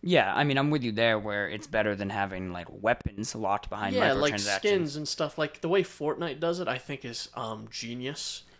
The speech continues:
Speaker 1: It's genius, but also, I think the, the pricing is what really makes it absurd. Like, if you can do cosmetics and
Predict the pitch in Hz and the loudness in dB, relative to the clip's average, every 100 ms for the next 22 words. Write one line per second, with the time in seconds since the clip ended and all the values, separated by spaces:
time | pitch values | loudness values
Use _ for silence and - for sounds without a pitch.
0 | - 139 - - 127 139 160 175 175 98 | -4 -4 -6 -4 0 2 2 0 -4 -2
1 | 123 127 139 139 139 117 107 - - 110 | 2 4 4 0 -2 -2 -4 -8 -8 -4
2 | 117 110 110 98 60 87 101 - 110 110 | -2 -4 -4 -8 -6 -8 0 2 4 2
3 | - 95 92 95 90 73 92 95 92 87 | 0 -4 -6 -6 -8 -8 -6 -4 -4 -8
4 | - - - - 101 98 98 95 - 101 | -14 -18 -16 -8 -6 -6 -8 -8 -6 -2
5 | 101 101 104 110 123 180 - 175 131 113 | -2 0 -2 -2 -2 -2 0 0 0 0
6 | 107 107 98 95 110 - - _ _ _ | 0 0 -2 -4 -4 -6 -14 _ _ _
7 | - 110 101 92 | 0 2 2 -4